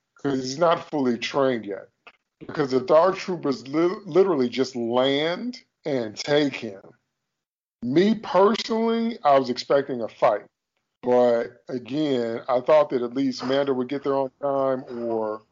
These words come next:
I thought Grogu would do something, but he's exhausted, so I have to give him that. But the Dark Troopers just, just show up and like, "Okay, well, we got it," and then they leave.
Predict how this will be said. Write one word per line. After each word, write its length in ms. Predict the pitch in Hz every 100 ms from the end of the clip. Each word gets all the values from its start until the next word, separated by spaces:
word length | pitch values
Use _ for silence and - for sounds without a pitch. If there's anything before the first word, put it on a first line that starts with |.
| _ _ _
I 80 | 131
thought 160 | - 135
Grogu 320 | 147 160 139
would 120 | 117
do 120 | 120
something, 460 | 123 170 156 123 113
but 120 | 120
he's 180 | 120 143
exhausted, 540 | 143 143 127 120 117 101
so 120 | 110
I 60 |
have 80 | 117
to 80 | 117
give 180 | 113 123
him 140 | 107
that. 200 | 98 95 - _ _ _ _ _ _ _ -
But 160 | 135 127
the 100 | 127
Dark 320 | 127 139 151
Troopers 380 | 180 160 139 123
just, 560 | - 131 123 - - _ _ _ -
just 260 | 117 117
show 360 | - 143 143 147
up 300 | 175 190 _ -
and 240 | 123 123
like, 260 | 123 123 156
"Okay, 320 | 170 180 185
well, 340 | 175 208 208
we 140 | 185 202
got 340 | 190 180 160
it," 120 | 135
and 180 | 135 120
then 140 | 123
they 100 | 123
leave. 460 | 113 120 123 123 110